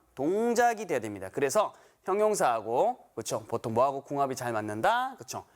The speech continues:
비동사하고 궁합이 잘 맞죠? 그죠? 그래서 be happy. 예, 비동사도 그냥 이게 was라든지 is 이런 거 M 안 쓰고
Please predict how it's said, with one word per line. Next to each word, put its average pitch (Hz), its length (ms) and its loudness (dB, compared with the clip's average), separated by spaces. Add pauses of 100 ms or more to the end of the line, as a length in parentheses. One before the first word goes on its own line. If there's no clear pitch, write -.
(260)
비동사하고 139 760 2
궁합이 120 300 0
잘 113 140 -4
맞죠? 107 280 -2
그죠? 214 240 0 (200)
그래서 - 220 -10
be 247 480 2 (140)
happy. 165 400 -4 (280)
예, 98 460 -6
비동사도 131 460 0
그냥 202 200 2 (280)
이게 120 120 -4
was라든지 127 960 0 (200)
is 131 240 2
이런 131 180 2
거 131 260 2
M 147 220 0
안 113 180 -4
쓰고 165 460 -2